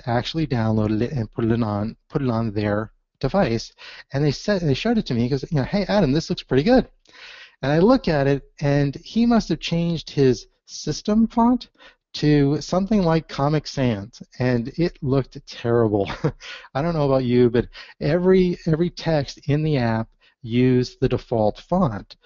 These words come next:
the sans serif font, and because he swapped the base font out, it was Comic Sans just all over the place. <laughs> And to me, it looked pretty, pretty bad. But he liked the way it looked. Uh, he, you know, he changed his own,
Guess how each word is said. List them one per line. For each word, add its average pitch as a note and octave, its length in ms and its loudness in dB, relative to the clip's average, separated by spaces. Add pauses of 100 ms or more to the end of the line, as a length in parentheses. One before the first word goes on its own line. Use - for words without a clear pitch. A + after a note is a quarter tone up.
(140)
the A#2 160 0
sans A#2 340 -2
serif A2+ 220 -2
font, C3 360 -2 (420)
and B2 200 -2
because C#3 360 -2
he A#2+ 160 -4
swapped B2+ 520 -2 (140)
the G#2 320 0
base A#2 320 -2
font A#2+ 320 -2
out, C#3+ 480 2
it C#3+ 220 0
was B2 180 0
Comic B2 400 -4
Sans A#2+ 320 -4
just - 200 -8 (100)
all A2+ 340 0
over A2+ 160 0
the G#2 100 -2
place. - 380 -10 (120)
<laughs> - 100 -14
And A2+ 180 -6 (540)
to D#3 80 -4
me, D3 180 2
it B2+ 160 0
looked A#2+ 240 0
pretty, A2+ 220 0 (140)
pretty A2+ 200 0
bad. G2 200 -2
But A2 120 -4
he G#3 160 0
liked F3+ 260 2
the E3+ 80 -4
way D#3 120 4
it D3 100 0
looked. E3+ 340 0
Uh, B2+ 140 -2
he, - 160 -8
you D3 200 -2
know, A#2+ 60 0
he D#3 180 -8
changed D3+ 380 -6
his C#3 140 -2
own, C#3+ 320 0